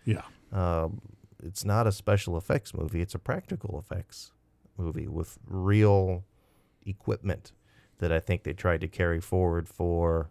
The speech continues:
Speaker 2: the new one as well.
Speaker 1: Um,
Speaker 2: But that's neither here nor
Speaker 1: yeah,
Speaker 2: there.
Speaker 1: no, no. I, I was debating whether to relay a, a bad joke about that film, but I don't think I'm going to. <laughs> We're gonna, we're gonna skip the bad
Speaker 2: We'll
Speaker 1: joke.
Speaker 2: save that for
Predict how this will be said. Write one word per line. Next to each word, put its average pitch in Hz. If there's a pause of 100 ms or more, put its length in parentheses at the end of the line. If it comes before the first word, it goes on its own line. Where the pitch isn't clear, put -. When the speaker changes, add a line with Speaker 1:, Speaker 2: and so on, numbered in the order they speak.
(160)
Speaker 2:
the 101
new 139
one 85 (360)
as 104
well. 131 (1400)
Speaker 1:
Um, 98 (260)
Speaker 2:
But 110
that's 85
neither -
here -
nor 170
Speaker 1:
yeah, 127
Speaker 2:
there. 95
Speaker 1:
no, 90
no. 95 (120)
I, -
I 113
was 104
debating 104
whether 101
to 92 (340)
relay 98
a, 92
a 98
bad 92
joke 92 (280)
about 98
that 101
film, 101
but 104
I 127
don't 113
think 104
I'm 87
going -
to. - (260)
<laughs> -
We're 233
gonna, 165
we're 196
gonna 151
skip -
the 113
bad 101
Speaker 2:
We'll 104
Speaker 1:
joke. -
Speaker 2:
save 67
that -
for -